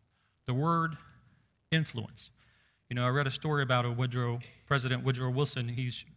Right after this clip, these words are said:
<laughs> shared a story. He said he went to a barber shop, and while he was getting his hair cut, another man walked in and sat in the next chair next to him. And he said, "You know, I could tell by the way he was speaking, he was not an educated man, but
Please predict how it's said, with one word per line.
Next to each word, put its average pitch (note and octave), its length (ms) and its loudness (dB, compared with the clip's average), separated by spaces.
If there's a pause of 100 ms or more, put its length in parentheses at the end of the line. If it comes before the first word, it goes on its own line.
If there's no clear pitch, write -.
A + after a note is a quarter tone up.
<laughs> B2 180 2
shared D#3 280 6
a B2 40 2
story. D3 380 2
He B2+ 140 0
said C#3 180 2
he C#3 100 0
went C#3+ 200 -2
to C3+ 100 0
a B2 60 0
barber C#3 340 4
shop, A#2+ 400 0 (560)
and B2+ 80 -4
while C3 160 4
he C3+ 120 -2
was B2 140 0
getting C3 260 0
his B2 200 -4
hair F3 180 4
cut, B2+ 300 0 (840)
another C#3 280 4
man B2 260 0
walked A#2+ 300 -4
in C3 200 -4 (800)
and B2+ 140 -2
sat C3 240 2
in C3+ 60 -6
the B2+ 80 -2
next B2 320 -2
chair B2+ 320 -6 (400)
next C#3+ 320 -2
to B2 80 -8
him. A2+ 160 -10 (1800)
And D#3+ 140 6
he F#3+ 120 12
said, F#3+ 260 8
"You G3+ 100 4
know, E3+ 320 8 (380)
I D3 100 0
could D3+ 160 -2
tell D#3 260 4
by D3 220 2
the C#3 100 0
way D3 160 4
he C#3+ 140 2
was C#3 140 -2
speaking, C3 340 -2
he C3 80 0
was A#2+ 160 -4
not B2 160 2
an B2+ 60 0
educated B2+ 480 -2
man, B2 320 -2
but A#2 180 -4